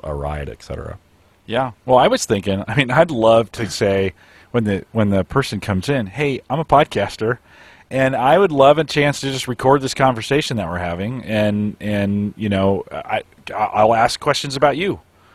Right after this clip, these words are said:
Speaker 2: And, uh, you know, and I, most people would probably say no, but every once in a while you would have, and after you produce a couple of 'em, people might actually
Speaker 1: Yeah.
Speaker 2: start looking for that,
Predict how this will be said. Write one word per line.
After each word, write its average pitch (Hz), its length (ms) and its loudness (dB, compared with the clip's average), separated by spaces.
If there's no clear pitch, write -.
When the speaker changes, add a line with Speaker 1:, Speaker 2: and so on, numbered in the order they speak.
Speaker 2:
And, 101 380 0
uh, 95 420 2
you 104 120 -4
know, 104 220 2
and 98 340 -8
I, 104 120 -8
most 139 340 0
people 120 260 0
would - 140 2
probably 104 340 0
say 156 240 -4
no, 107 320 -2
but 135 180 -2
every 123 280 0
once 143 300 -2
in 117 80 -2
a 104 40 -2
while 95 320 -2
you 107 180 -8
would 107 120 -4
have, 113 160 -6
and - 240 -2
after 147 320 0
you 208 80 -4
produce 139 460 -4
a 98 60 -6
couple 135 400 -2
of 95 180 -4
'em, 90 300 -12
people 160 260 -4
might 131 340 -2
actually 90 360 -4
Speaker 1:
Yeah. 82 60 -4
Speaker 2:
start 117 360 2
looking 120 560 -6
for 85 260 -6
that, 69 320 -16